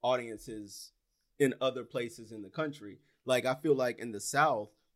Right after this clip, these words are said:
we were not on T I until his second album. Whereas with Jeezy, we were with him throughout his first and second albums that were on his own label that he started independently.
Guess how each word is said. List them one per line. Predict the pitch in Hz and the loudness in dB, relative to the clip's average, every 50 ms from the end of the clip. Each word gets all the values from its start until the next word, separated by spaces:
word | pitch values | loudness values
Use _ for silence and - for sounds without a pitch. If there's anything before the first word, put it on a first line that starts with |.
| _ _ _ _ _ _ _ _ _ _ _ _ _ _ _ _ _ _ 131 | _ _ _ _ _ _ _ _ _ _ _ _ _ _ _ _ _ _ 4
we | 120 156 208 | 8 8 8
were | 247 226 190 170 147 | 8 6 4 2 2
not | 139 135 131 127 120 | 2 0 -2 -2 -2
on | 117 117 113 110 | -4 -4 -6 -6
T | - - - 139 123 110 | -6 -4 -2 0 0 2
I | 98 117 151 135 113 104 104 110 113 104 _ _ | 4 4 4 4 2 -2 -6 -12 -14 -18 _ _
until | - 117 113 107 - - - 185 185 190 165 139 | -8 -8 -6 -6 -6 -4 -2 0 2 2 2 2
his | 127 113 110 - | 0 -2 -8 -12
second | - - 98 101 - 101 98 | -12 -12 -14 -14 -14 -16 -14
album. | 92 92 90 90 90 90 85 - - _ _ _ _ _ _ _ _ _ _ _ _ | -12 -12 -12 -14 -16 -18 -20 -20 -20 _ _ _ _ _ _ _ _ _ _ _ _
Whereas | - 117 117 139 143 139 135 131 127 123 120 107 110 | -6 2 4 6 6 6 6 4 4 2 0 -2 -6
with | 120 113 110 | -10 -10 -8
Jeezy, | 101 127 143 175 180 151 135 123 120 113 | -2 0 2 2 2 0 -4 -6 -6 -4
we | 123 143 | -4 0
were | 151 151 143 131 | 2 4 4 4
with | 117 123 120 - | 2 -2 -4 -6
him | - 127 120 117 113 110 107 101 - - | -6 -8 -8 -8 -8 -10 -12 -14 -14 -10
throughout | - 131 123 123 117 113 104 - - _ _ _ | -6 -4 0 0 0 0 0 -4 -8 _ _ _
his | - 127 117 110 - | -6 -6 -4 -4 -6
first | - - 135 135 143 147 - | -2 0 0 0 0 -2 -6
and | - 120 117 | -8 -10 -8
second | - - 135 131 131 143 127 | -4 -2 -2 -2 -2 -2 -6
albums | 98 107 113 113 110 113 110 113 | -8 -6 -8 -8 -8 -10 -14 -10
that | 113 117 104 98 | -8 -8 -6 -6
were | 107 101 | -8 -10
on | 107 117 120 | -10 -10 -8
his | 120 156 151 147 - | -6 -6 -6 -6 -4
own | 123 139 165 180 180 165 | 0 0 0 0 0 -2
label | 139 123 120 117 120 113 | -4 -4 -4 -6 -8 -10
that | 110 113 | -12 -12
he | 113 113 | -14 -14
started | 110 - - 147 147 165 151 120 104 101 104 - - _ _ _ _ _ _ _ - | -16 -14 -8 -4 -2 -2 -2 -2 -4 -8 -14 -18 -20 _ _ _ _ _ _ _ 0
independently. | 156 165 147 139 147 - 151 160 170 151 131 107 101 104 101 101 113 | 0 2 2 0 -2 -2 -4 -4 -4 -4 -6 -6 -8 -10 -14 -14 -16